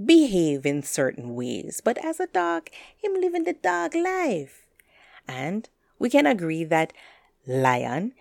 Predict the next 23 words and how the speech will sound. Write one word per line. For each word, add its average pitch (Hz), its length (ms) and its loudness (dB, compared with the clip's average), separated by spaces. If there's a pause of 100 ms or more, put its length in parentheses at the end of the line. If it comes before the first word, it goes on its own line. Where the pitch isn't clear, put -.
(180)
is, 320 280 4
well, 381 400 6 (420)
a 415 100 4 (180)
big 165 280 8
cat, - 480 0 (140)
right? 349 420 4 (460)
So - 160 -10
let 180 120 -6
me 196 100 -2
tell 160 260 -2
you 127 140 -8
how 117 220 -6
this 123 180 -6
story 117 500 -8
go. 117 220 -12 (520)
Hmm. 156 140 -2 (2000)
Once 320 420 8
a 302 80 8
long 135 480 2
time 120 300 -8
ago, 117 320 -12 (1400)
there 190 140 6
was 143 540 -4